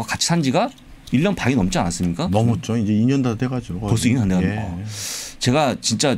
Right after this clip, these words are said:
Speaker 1: 거짓말 안 하고요. 이 년 동안에 어떤 뭐 이렇게 어떤 방송했다든지 이런 거 말고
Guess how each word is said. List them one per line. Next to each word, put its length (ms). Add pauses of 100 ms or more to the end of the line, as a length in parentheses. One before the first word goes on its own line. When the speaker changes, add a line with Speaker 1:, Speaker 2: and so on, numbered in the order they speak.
(100)
Speaker 1:
거짓말 320
안 60
하고요. 360 (520)
이 140
년 180
동안에 560 (340)
어떤 280
뭐 200
이렇게 420
어떤 320
방송했다든지 600
이런 160
거 60
말고 440